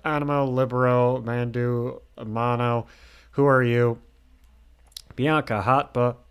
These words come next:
Nene, um, and Hoxel. All of them gone. They only kept Jonak, um, on their roster here. So, yeah, full, full rebuild.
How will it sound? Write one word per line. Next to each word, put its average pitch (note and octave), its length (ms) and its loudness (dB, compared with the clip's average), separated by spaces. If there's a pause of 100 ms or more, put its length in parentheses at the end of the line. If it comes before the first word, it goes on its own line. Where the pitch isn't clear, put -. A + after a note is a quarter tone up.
Nene, A#2+ 500 -2 (540)
um, G2+ 320 -6
and G2 100 -8
Hoxel. B2+ 420 -4 (360)
All C#3+ 180 2
of A#2 80 0
them - 520 -16
gone. B2 440 0 (140)
They A2+ 180 -8
only E3 300 -2
kept - 500 -4
Jonak, C3 580 -2 (460)
um, G#2 600 -6 (500)
on A2 120 -8
their A#2 120 -6
roster A#2 460 -6
here. F#2+ 340 -12 (180)
So, G#2 440 -4 (280)
yeah, G#2+ 280 -2 (640)
full, C3 500 -4 (420)
full F#3 240 4
rebuild. C3+ 420 -4